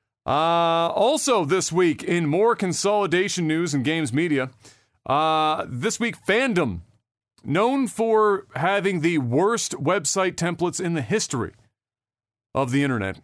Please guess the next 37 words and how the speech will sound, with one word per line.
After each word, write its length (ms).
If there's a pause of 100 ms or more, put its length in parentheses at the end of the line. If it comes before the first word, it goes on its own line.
(140)
Uh, 380
some 320
really 260
heinous 540
shit, 340
like, 220
bordering 440
on 360
Geneva 360
Convention 520
war 180
crime 320 (540)
type 220
shit. 280 (1000)
Fandom 520 (200)
made 280
a 120
big 760
purchase. 640 (720)
They 140
picked 340
up, 220 (140)
and 160
this 120
isn't, 340
this 140
isn't 220
everything, 280
but 80
this 140
is 120
the, 360
some 200
of 60
the 80
big 180
hitters. 340